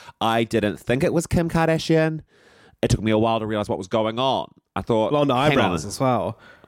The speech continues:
Speaker 1: Blonde eyebrows. She's reinvented herself. She's no longer black.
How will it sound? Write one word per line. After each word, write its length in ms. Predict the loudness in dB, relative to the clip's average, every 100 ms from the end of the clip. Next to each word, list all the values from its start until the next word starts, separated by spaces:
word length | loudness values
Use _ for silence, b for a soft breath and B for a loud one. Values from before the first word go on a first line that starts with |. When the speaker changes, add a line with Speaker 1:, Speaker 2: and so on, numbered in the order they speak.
| -2
Speaker 1:
Blonde 240 | 0 0
eyebrows. 540 | -2 -4 -8 -10 -14 -20 _ _ -14
She's 180 | -2 0
reinvented 440 | 2 0 -2 -2
herself. 440 | -4 -4 -6 -8 -18
She's 240 | -6 -2 2
no 100 | 2
longer 220 | 2 0
black. 400 | -2 -4 -8